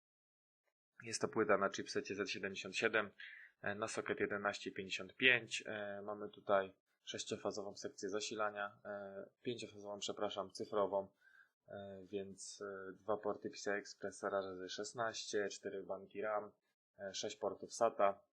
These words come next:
więc bardzo fajny zestaw. No, płyta na chipsecie Z siedemdziesiąt siedem, czyli swego czasu najwyższym na socket jedenaście pięćdziesiąt pięć, więc,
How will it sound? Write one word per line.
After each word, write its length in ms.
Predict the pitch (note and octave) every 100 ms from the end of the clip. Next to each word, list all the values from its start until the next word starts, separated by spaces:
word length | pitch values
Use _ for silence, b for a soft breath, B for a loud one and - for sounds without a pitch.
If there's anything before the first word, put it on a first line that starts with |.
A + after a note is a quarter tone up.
| _ _ _
więc 360 | A2+ G2+ G2 -
bardzo 300 | G#2 G2+ G#2
fajny 400 | G2+ G2 F#2+ F#2
zestaw. 420 | G#2 - G2 F#2+ - B B B
No, 120 | C#3
płyta 300 | C#3 C3+ B2+
na 100 | B2
chipsecie 360 | A#2+ A#2+ A#2+ A2+
Z 180 | A2 A2+
siedemdziesiąt 480 | B2 A2 A2+ A2+ A2+
siedem, 260 | A#2+ A#2
czyli 180 | A2 G#2
swego 280 | - G#2 G#2+
czasu 260 | G#2+ -
najwyższym 500 | G#2+ G#2+ A#2 - G#2
na 80 | G2
socket 280 | - G2+ G2
jedenaście 360 | G2 G2 - G2+
pięćdziesiąt 360 | G2+ - G2
pięć, 260 | - G2 F2
więc, 280 | F#2 F2+